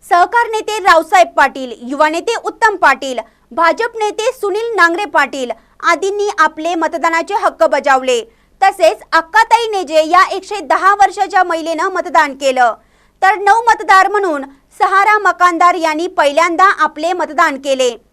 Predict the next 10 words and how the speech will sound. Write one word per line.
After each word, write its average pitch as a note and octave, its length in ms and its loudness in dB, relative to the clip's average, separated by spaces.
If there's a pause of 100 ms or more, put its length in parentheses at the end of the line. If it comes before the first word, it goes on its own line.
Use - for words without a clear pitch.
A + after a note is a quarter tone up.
(340)
निवडणूक D4+ 500 -2
अधिकारी F4 420 0
विराण्णा F#4+ 580 2
वोली F4 640 -2 (220)
यांनी F4 280 0
मतदान F#4 440 -2
यंत्रणा E4 540 -2
राबवून E4 380 2
सर्व F4 360 0
बूथमध्ये E4 640 -4